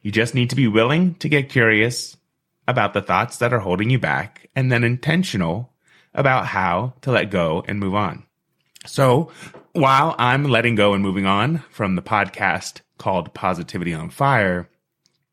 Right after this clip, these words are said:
I remain committed to exploring the thoughts we believe that hold us back in life. You know, the ways that we can be intentional about how to let go and move on,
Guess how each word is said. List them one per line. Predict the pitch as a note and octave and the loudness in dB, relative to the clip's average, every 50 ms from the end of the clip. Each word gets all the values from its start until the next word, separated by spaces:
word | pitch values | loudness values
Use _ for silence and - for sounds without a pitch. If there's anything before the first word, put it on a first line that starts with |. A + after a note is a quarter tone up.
| _ _ _ _ - | _ _ _ _ 0
I | E3 | 0
remain | F#3 F#3 F3 F3+ F#3+ G3 F#3 | 0 2 2 0 0 0 0
committed | - F3 E3 E3+ D3+ A2+ F#2 - - - - - - - - - | 0 2 2 2 2 2 0 -2 -6 -16 -20 -20 -20 -20 -18 -6
to | - - E3+ | 0 0 0
exploring | D#3+ D#3 - - G3 G#3 A3+ A#3 A3+ | 0 0 -2 0 0 2 2 2 0
the | G#3 | -2
thoughts | - - A#2+ A2+ B2 - | 0 0 0 0 0 0
we | C3 B2 | -4 -4
believe | A2+ B2 A#2+ A2+ G#2+ G#2 G2+ | -2 -2 0 0 0 0 0
that | B2+ C3 | -2 -4
hold | B2+ A#2+ C#3 C#3 | -4 -4 -4 -4
us | D3 C3+ | -6 -4
back | - A#2+ - - G#3+ - | -2 -2 -2 -2 -2 -4
in | C#3 E2 | -4 -6
life. | - - - - - - - - _ _ _ _ _ | -4 -8 -10 -12 -12 -16 -20 -20 _ _ _ _ _
You | - | -2
know, | D#3 C#3+ C#3 | 0 2 2
the | C#3 C3 | 2 2
ways | B2+ C3+ C#3+ C#3+ C#3 B2+ C#3+ | 2 4 2 2 2 0 0
that | C3+ - | 0 0
we | B2 B2 | -2 -4
can | - A#2+ A#2+ | -2 -4 -2
be | A#2+ A#2 | -2 -2
intentional | G#2+ G#2 - - C3 C3 C3 - G#2 F2 D#2 D2 - _ - - - - - - | -2 -4 -4 -4 -4 -4 -4 -4 -6 -8 -10 -12 -14 _ -20 -20 -20 -20 -20 -8
about | - A2 G#2 F#2+ F#2+ | -2 0 0 0 0
how | - G2+ F#2+ | 0 0 0
to | F#2 | 2
let | F#2+ F#2+ F#2 - | 0 0 -2 0
go | - G#2+ G#2+ G#2 G2+ F#2+ | 2 4 4 4 4 2
and | F2+ F2+ | 2 0
move | F2+ E2 F2 | 0 0 2
on, | G#2 G#2+ G#2 G2 F2 D#2 C#2 C2 - - | 2 2 2 0 0 -4 -6 -10 -12 -16